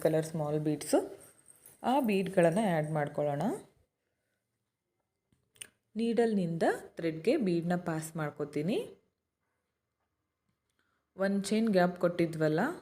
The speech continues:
ಒಂದು ಚೈನ್ ಹಾಕಿ ಲಾಕ್ ಮಾಡ್ಕೊಂಡಿದ್ವಲ್ಲ, ಆ ಒಂದು ಚೈನ್ ಕೆಳಗಡೆ ನೀಡಲ್ನ ಹಾಕಿ ಥ್ರೆಡ್ನ ಮೇಲ್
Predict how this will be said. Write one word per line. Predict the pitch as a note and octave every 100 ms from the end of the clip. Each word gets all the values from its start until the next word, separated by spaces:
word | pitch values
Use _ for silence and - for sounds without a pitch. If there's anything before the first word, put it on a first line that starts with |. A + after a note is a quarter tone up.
| - -
ಒಂದು | E3+ E3+ F3
ಚೈನ್ | F3 F3
ಹಾಕಿ | E3+ F3 E3
ಲಾಕ್ | D3+ E3
ಮಾಡ್ಕೊಂಡಿದ್ವಲ್ಲ, | D3+ D#3 D#3+ D3+ D3+ G3+ - G3+
ಆ | G#3 E3
ಒಂದು | E3 -
ಚೈನ್ | F3 A3 A3
ಕೆಳಗಡೆ | D#3 D3+ D3+ D3 D3+
ನೀಡಲ್ನ | D3 D3 C#3+ C#3+ C#3+
ಹಾಕಿ | C#3+ C#3 B3 G#4 - - _ _ _ _ _ _ _ _ _ _ _ _ _ _ _ _ _ -
ಥ್ರೆಡ್ನ | E3+ D#3 G3 F#3
ಮೇಲ್ | E3